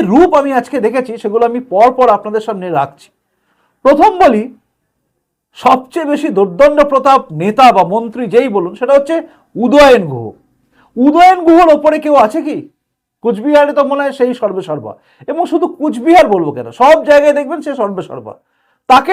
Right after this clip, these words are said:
টপকে আর কেউ নেই। আগে ছিল অনুব্রত মণ্ডল, এখন টপকে গিয়ে উদয়ন গুহ হয়েছে নাকি, মানে ওই প্রতাপ, দুর্দণ্ড প্রতাপ, বীর, বাঘ, এই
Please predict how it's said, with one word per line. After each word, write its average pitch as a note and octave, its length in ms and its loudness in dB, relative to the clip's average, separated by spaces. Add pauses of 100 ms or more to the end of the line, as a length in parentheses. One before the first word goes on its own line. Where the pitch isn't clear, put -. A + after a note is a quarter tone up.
(120)
টপকে D4 380 0
আর B3+ 140 -2
কেউ G3 180 2
নেই। A#2 100 -12 (120)
আগে A#3+ 220 0
ছিল C#4+ 100 -4 (100)
অনুব্রত C4 300 -4 (100)
মণ্ডল, D4 300 -2
এখন B3+ 200 -8
টপকে B3 380 -4
গিয়ে D#4+ 160 -4 (1160)
উদয়ন G#3 320 2
গুহ D#3 200 -2
হয়েছে A2+ 260 -14
নাকি, - 260 -20
মানে E4 180 4
ওই C4+ 80 2 (580)
প্রতাপ, G3+ 300 2 (180)
দুর্দণ্ড G3 420 2 (120)
প্রতাপ, F3+ 260 -2 (400)
বীর, B3 380 2 (240)
বাঘ, G#3+ 240 6 (400)
এই A3+ 80 0